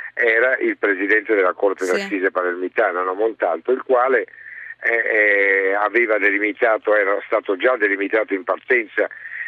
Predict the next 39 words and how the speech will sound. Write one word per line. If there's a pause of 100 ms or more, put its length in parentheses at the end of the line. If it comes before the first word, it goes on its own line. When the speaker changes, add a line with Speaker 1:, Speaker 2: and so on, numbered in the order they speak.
(120)
Speaker 1:
diciamo,
il
perimetro
delle
domande (460)
che
era
possibile
fare,
quindi
su
certe
altre, (500)
ehm,
è
stato
lui
stesso
a
imprimere
uno
stop,
a
dire:
"No,
qua
questa
non
la,
non
è
ammissibile",
ma
a
questo
punto
non
è
ancora,